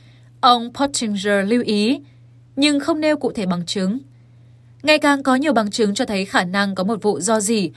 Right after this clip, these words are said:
hoặc tai nạn trong phòng thí nghiệm ở Vũ Hán là rất đáng tin cậy. Theo tờ The New York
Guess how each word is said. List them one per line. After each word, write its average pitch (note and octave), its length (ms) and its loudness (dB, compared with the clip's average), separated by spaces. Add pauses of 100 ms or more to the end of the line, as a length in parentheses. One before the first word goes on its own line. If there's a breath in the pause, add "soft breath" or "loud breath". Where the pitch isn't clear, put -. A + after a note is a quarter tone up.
(180 loud breath)
hoặc C4 260 2
tai D4 140 2
nạn C#4 260 0
trong G#3+ 220 -6
phòng F#3+ 180 -4
thí G3 140 -4
nghiệm A3+ 220 0
ở F3 120 -6
Vũ F#3 160 -4
Hán F#3+ 320 -2
là A#3 160 -4
rất - 220 -4
đáng F#3 180 -2
tin G3 160 -4
cậy. G3+ 200 2 (840 loud breath)
Theo A3 200 4
tờ G3+ 260 2
The G3+ 140 -2
New G#3+ 200 0
York A#3+ 140 0